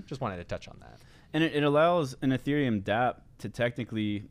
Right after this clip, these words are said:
Speaker 2: be scalable in the short term. So you could use your E R C twenty tokens, you could hold 'em in your Ethereum wallet, but if you wanna use the dap, it, it could be integrated with the Bancor relay
Speaker 1: Yeah.
Speaker 2: and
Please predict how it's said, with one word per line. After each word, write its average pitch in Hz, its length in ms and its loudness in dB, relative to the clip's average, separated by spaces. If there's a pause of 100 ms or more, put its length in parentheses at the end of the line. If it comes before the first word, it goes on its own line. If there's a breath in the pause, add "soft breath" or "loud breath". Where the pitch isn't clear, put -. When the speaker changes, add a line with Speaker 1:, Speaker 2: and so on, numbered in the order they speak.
(100)
Speaker 2:
be 113 140 0
scalable 107 680 0
in 107 60 -2
the 101 60 0
short 113 280 -4
term. 92 260 -8
So - 120 -8
you 107 40 -4
could 107 120 -4
use 123 200 2
your 123 100 2
E 131 80 4
R 135 100 4
C 127 160 -2
twenty 127 280 -2
tokens, 117 440 -2
you 107 60 -6
could 107 120 -8
hold 131 180 2
'em 127 80 2
in 123 120 4
your 110 240 0 (520 loud breath)
Ethereum 131 440 4
wallet, 117 420 4 (280)
but 120 160 2
if 123 120 0
you 123 80 2
wanna 131 160 4
use 123 220 4
the 110 100 -2
dap, 117 420 0 (220)
it, 113 180 -4
it 113 140 -4
could 110 100 -6
be 113 120 0
integrated 113 400 0
with 104 200 -6
the 110 60 -6
Bancor 113 460 -2
relay 101 400 0 (200 loud breath)
Speaker 1:
Yeah. 107 240 -6
Speaker 2:
and 110 320 2